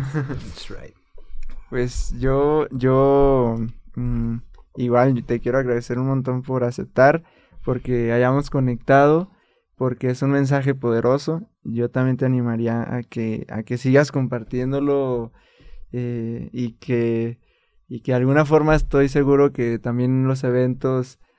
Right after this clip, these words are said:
Speaker 3: van a tener su transformación. O sea, estamos viendo que, pues, sí está chido ir hacia el éxito y emprender y ser emprendedores y todo, está padre,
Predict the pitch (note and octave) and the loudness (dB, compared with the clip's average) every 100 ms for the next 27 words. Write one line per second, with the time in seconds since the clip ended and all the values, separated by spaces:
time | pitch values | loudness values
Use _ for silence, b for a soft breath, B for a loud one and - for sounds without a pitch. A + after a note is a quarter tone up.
0 | _ - - B2 B2+ C3 C3 C3 B2 A#2+ | _ -16 -4 0 2 2 2 0 -2 -2
1 | B2+ B2+ B2 B2+ B2 A#2+ B2+ D3+ D#3+ B2+ | -6 -4 -6 -4 -6 -6 -8 -8 -6 -4
2 | B2 - C3 C#3+ C#3 C3+ D3 C#3 A#2 A2+ | -2 -2 -2 2 2 0 -2 -2 -4 -4
3 | _ _ _ A#2+ B2 C3 C3 C#3 C3+ - | _ _ _ -10 -4 -2 4 6 4 2
4 | C#3 C#3 C3 B2 B2 B2+ B2+ A#2 A#2+ B2 | 2 4 2 2 2 2 2 2 6 4
5 | A#2+ A#2+ B2 A#2 A#2 A#2 A#2 A#2 B2 A#2+ | 4 -4 -2 -2 -2 -2 -2 2 2 2
6 | A#2 B2 A#2+ A#2+ A#2+ A2+ A2+ B2 A#2+ A#2 | 0 -2 -2 -4 -6 -4 0 0 0 -2
7 | A2+ C3 C#3 C3+ C3+ C3+ C#3 C#3 D3 C#3+ | -6 2 4 4 0 0 4 6 4 2